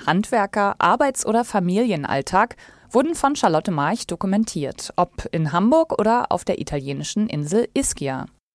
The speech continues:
Marchs Blick auf das Soziale und ihre frühen privaten Fotografien werden oft in Zusammenhang mit der humanistischen Fotografie gebracht, die sich in den Nachkriegszeiten des frühen zwanzigsten Jahrhunderts verbreitet hatte.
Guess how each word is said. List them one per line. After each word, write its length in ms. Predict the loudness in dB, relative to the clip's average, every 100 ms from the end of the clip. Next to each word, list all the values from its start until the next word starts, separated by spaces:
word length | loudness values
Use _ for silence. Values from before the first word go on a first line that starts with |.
| _ 0
Marchs 240 | 0 0
Blick 300 | 2 2 2
auf 260 | 2 2 0
das 240 | -2 0
Soziale 720 | -2 -2 -4 -4 -2 2 2
und 180 | 0 -4
ihre 220 | -6 -6
frühen 380 | -6 0 0 0
privaten 520 | -2 0 2 2 2
Fotografien 680 | -2 -2 -4 -4 -2 -2 -2 -8 -20 -2
werden 320 | 2 2 2 2
oft 280 | 2 2 -2
in 160 | 0
Zusammenhang 600 | 0 0 2 2 0 0
mit 160 | 0 0
der 200 | 0 2
humanistischen 760 | 2 4 4 2 -2 -2 -2
Fotografie 680 | -4 -6 -6 -4 -4 -2 -2
gebracht, 680 | -2 -8 -8 -10 -10 -12 -4
die 80 | -4
sich 260 | -4 -6
in 120 | -6 -6
den 160 | 0
Nachkriegszeiten 920 | 0 0 -2 -4 -2 2 2 2 0
des 160 | 0 -2
frühen 360 | 0 0 0
zwanzigsten 540 | -2 -4 -6 -6 -4 -2
Jahrhunderts 500 | 0 2 2 0 -4
verbreitet 520 | -8 -4 -4 -6 -10
hatte. 300 | -10 -8